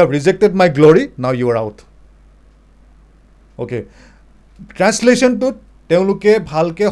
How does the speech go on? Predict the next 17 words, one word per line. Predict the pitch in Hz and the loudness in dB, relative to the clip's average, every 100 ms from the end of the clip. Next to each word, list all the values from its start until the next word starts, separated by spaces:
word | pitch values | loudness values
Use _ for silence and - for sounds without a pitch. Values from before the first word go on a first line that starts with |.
| - | -2
শব্দ | 170 143 208 208 | -4 4 4 4
পোৱা | 208 175 | 2 2
নাছিলে | - 131 135 117 | 0 -4 -4 -4
বুজাবৰ | 123 135 131 | -4 -2 -4
কাৰণে, | 110 107 120 185 - _ - | -6 -8 -6 -8 -10 _ -6
চ' | 170 160 | -4 0
তেওঁলোকে | 160 165 185 180 | 0 0 -2 -4
কাৰ্চ | 156 202 - | -2 -4 -2
শব্দটো | - 139 151 143 123 | -6 -4 -6 -6 -8
ব্যৱহাৰ | 123 117 117 | -8 -6 -8
কৰিলে। | 101 92 90 - _ _ _ _ _ _ _ _ _ _ _ _ _ _ 120 | -8 -16 -20 -20 _ _ _ _ _ _ _ _ _ _ _ _ _ _ -6
অলৰাইট, | 139 113 104 _ _ - - _ - | -2 -2 -4 _ _ -20 -20 _ -12
অ'কে, | 120 247 - - | -8 -8 -8 -6
ডেটছ | 147 143 | -4 -2
অল, | 113 123 | -4 -2
নাথিং | 143 104 | -2 -4
এলছ। | - | -10